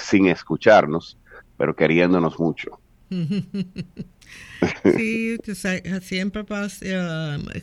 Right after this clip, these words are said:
Speaker 2: um, un-, cada cierto tiempo pasa un gremlin por aquí.
Speaker 1: ¿Un
Speaker 2: Los
Speaker 1: gremlin?
Speaker 2: Ajá, sí.
Speaker 1: Ah.
Speaker 2: Y, y desperdiga todo,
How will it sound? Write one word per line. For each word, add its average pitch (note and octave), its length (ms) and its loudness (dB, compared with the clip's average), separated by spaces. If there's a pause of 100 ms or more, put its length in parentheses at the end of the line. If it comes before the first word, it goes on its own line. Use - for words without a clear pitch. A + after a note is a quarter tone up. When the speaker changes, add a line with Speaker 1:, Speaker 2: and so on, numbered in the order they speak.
Speaker 2:
um, - 100 -8
un-, - 200 -12 (420)
cada G#3 200 0
cierto B3+ 360 -4
tiempo A3 340 -4
pasa G3+ 300 -4
un G#3 100 -4
gremlin D#3+ 580 -2
por C3+ 200 -4
aquí. C3 320 -10 (840)
Speaker 1:
¿Un G#2 120 10
Speaker 2:
Los A2 100 10
Speaker 1:
gremlin? G2 360 10
Speaker 2:
Ajá, C3+ 840 0 (100)
sí. A#2+ 440 -10 (760)
Speaker 1:
Ah. B2+ 440 4 (240)
Speaker 2:
Y, C#3 580 -2
y - 100 -8
desperdiga D3 1000 -4
todo, C#3 480 -6